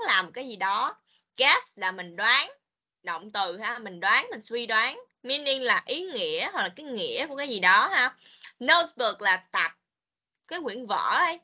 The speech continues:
Stick là sẽ dán, dán á, mình dùng keo để mình dán cái thứ gì đó lên á. Rồi, bed, bedroom là phòng ngủ, wall là bức tường,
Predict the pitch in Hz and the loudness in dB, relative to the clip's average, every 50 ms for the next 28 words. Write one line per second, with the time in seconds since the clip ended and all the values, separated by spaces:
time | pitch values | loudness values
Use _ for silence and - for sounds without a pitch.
0 | _ _ _ _ _ _ _ - - _ 370 415 508 - _ 247 220 202 180 180 | _ _ _ _ _ _ _ -20 -6 _ 0 0 0 -2 _ 2 2 2 2 2
1 | - 208 190 226 220 214 240 247 247 269 294 359 554 - - _ _ _ _ _ | -2 -8 -8 -8 -6 0 4 6 6 6 6 2 -2 -12 -18 _ _ _ _ _
2 | _ _ _ _ _ 185 220 233 262 302 392 392 381 370 311 233 208 190 185 190 | _ _ _ _ _ 0 2 2 4 2 2 -2 -6 -4 -4 -6 -6 -6 -8 -10
3 | 185 190 185 240 240 247 247 247 240 233 262 277 240 196 185 294 302 359 381 403 | -10 -8 -4 0 0 2 2 0 0 -2 -4 -6 -8 -6 -4 -4 -4 -4 -4 -8
4 | 415 392 370 359 339 359 359 349 359 359 - 208 240 320 302 262 254 247 247 262 | -10 -10 -8 -8 -8 -8 -8 -8 -8 2 4 4 4 6 4 2 2 2 2 0
5 | 269 294 320 302 _ _ _ _ - - - - - - - 196 202 202 202 196 | 0 0 0 -6 _ _ _ _ -20 -20 -20 -20 -20 -14 0 4 6 8 8 8
6 | 196 185 180 - _ _ _ _ _ 254 269 349 480 - _ _ _ _ _ _ | 8 6 2 -6 _ _ _ _ _ 4 4 4 4 0 _ _ _ _ _ _
7 | 190 185 185 233 277 381 508 - - - _ - 233 247 269 - 285 294 302 302 | -8 0 4 4 4 4 4 0 -8 -18 _ -6 -2 0 0 0 -2 -4 -6 -14
8 | 302 _ _ _ _ _ _ - 196 190 190 190 190 185 208 - _ _ _ _ | -20 _ _ _ _ _ _ -10 -6 -2 -2 -2 -2 -4 -10 -16 _ _ _ _
9 | - 202 196 185 175 175 170 170 147 101 - - 294 392 427 _ _ _ _ _ | -4 -4 -4 -4 -8 -14 -12 -12 -10 -10 -10 -6 -8 -8 -8 _ _ _ _ _
10 | _ _ _ - 214 254 277 302 302 311 311 302 311 302 202 185 185 175 202 - | _ _ _ -2 2 4 6 8 8 8 6 4 0 -2 0 0 0 0 0 -6
11 | - _ _ - 214 202 196 185 180 147 | -8 _ _ -6 -4 -2 -2 -4 -4 -6